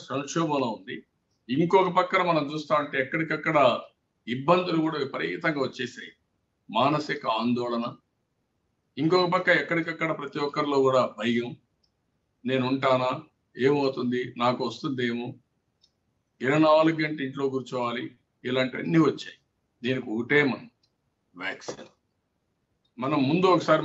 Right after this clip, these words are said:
మాట్లాడాం, ఆ రోజు మనం మాట్లాడింది ఎక్కడికక్కడ ప్రతి ఒక్కరు కూడా మాస్క్ పెట్టుకోవాలి, సోషల్ డిస్టెన్స్ పాటించాలి, జాగ్రత్తలు తీసుకోవాలి, శానిటైజేషన్ పర్ఫెక్ట్ గా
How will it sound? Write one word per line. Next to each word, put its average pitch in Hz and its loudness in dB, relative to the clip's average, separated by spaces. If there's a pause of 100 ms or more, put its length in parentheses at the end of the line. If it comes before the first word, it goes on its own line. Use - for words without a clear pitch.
మాట్లాడాం, 135 -2 (840)
ఆ - 6 (100)
రోజు 180 6 (100)
మనం 156 4 (100)
మాట్లాడింది 135 -4 (680)
ఎక్కడికక్కడ 151 2 (180)
ప్రతి 131 -2 (100)
ఒక్కరు 151 0 (100)
కూడా 127 0 (760)
మాస్క్ 170 4
పెట్టుకోవాలి, 127 -2 (380)
సోషల్ 160 2
డిస్టెన్స్ 147 -6
పాటించాలి, 117 -2 (1120)
జాగ్రత్తలు 165 2
తీసుకోవాలి, 147 -4 (680)
శానిటైజేషన్ 147 2
పర్ఫెక్ట్ 127 -6
గా 123 0